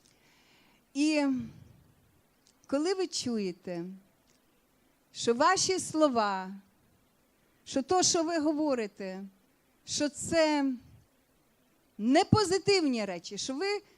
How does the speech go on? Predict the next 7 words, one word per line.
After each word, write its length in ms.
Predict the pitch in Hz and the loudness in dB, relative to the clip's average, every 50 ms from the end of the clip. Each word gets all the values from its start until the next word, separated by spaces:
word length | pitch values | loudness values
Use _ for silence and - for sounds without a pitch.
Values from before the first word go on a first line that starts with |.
| _ _ _ _ _ | _ _ _ _ _
жалієтесь, 1300 | 208 214 311 381 415 381 359 359 359 359 339 311 285 277 - - 262 254 240 - - - - - - _ _ _ | -6 -2 0 0 2 2 2 4 4 4 4 2 0 -2 -6 -8 -10 -8 -8 -10 -14 -16 -16 -18 -20 _ _ _
ропщите, 880 | - 220 254 285 302 294 277 - - - - - - 240 214 - 226 208 | -4 0 4 4 4 4 2 0 -4 -4 -6 -8 -8 -10 -10 -10 -10 -8
да? 260 | 208 240 240 233 226 208 - - 214 220 | -6 -6 -6 -6 -8 -10 -16 -18 -6 -4
От 140 | 247 269 247 - _ _ _ - 269 | -2 -4 -4 -6 _ _ _ -12 -6
говорите 680 | 254 233 269 320 294 311 339 330 311 311 269 - 285 | -4 -2 -2 0 2 4 4 4 4 4 2 -2 -4
все 220 | 269 - - 294 285 | -4 -2 -2 -2 0
таке, 600 | - 294 285 - - 359 339 311 285 269 269 | 0 -2 -4 -2 -6 -4 -2 -2 -2 -2 -4